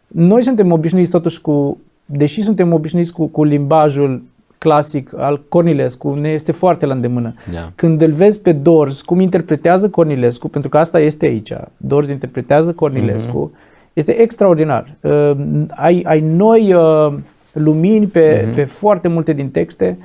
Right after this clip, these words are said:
Speaker 1: ai, uh, parte de niște experiențe extraordinare. Și, da, într-adevăr, uh, n-a fost ușor să trec prin Psalmul nouăzeci și unu, pentru că a fost drag tare tatălui meu și l-a cântat cu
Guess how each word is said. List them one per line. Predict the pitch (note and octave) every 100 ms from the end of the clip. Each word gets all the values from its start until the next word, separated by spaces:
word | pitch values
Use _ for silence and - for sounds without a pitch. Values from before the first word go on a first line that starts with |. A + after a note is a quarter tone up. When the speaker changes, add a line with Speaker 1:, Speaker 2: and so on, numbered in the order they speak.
| - _
Speaker 1:
ai, | - C#3 C#3+ C#3
uh, | C#3 C3+ - - _ _ _
parte | D#3 D#3 E3
de | D3
niște | D3 C#3+
experiențe | C#3+ - D3+ D3 C#3
extraordinare. | C3+ - C3+ B2 B2 A#2+ A2
Și, | A#2 - - C#3+ C#3 C3+ C#3 C3+ C#3 _ _ _ -
da, | E3+ C3+ - _ _
într-adevăr, | D#3 D3+ F3 E3+ E3 C3 - -
uh, | C#3+ C#3+
n-a | D3 E3 F#3
fost | F#3 E3
ușor | D#3 - E3+
să | E3 - D3 C#3 C3+
trec | - F3 E3+ C#3+
prin | C#3 C#3
Psalmul | C#3 D3+ C#3+
nouăzeci | C#3 C3 A#2+
și | -
unu, | D3 D#3
pentru | D3 C#3
că | D3
a | -
fost | C#3+ - _ _ _
drag | B2+ C#3 D3 B2+ -
tare | C#3+ C#3 C3
tatălui | C3+ C3 B2
meu | A#2+ C#3 E3+
și | -
l-a | C#3+ C3
cântat | B2+ B2 C#3+ C#3
cu | C3+ B2 A#2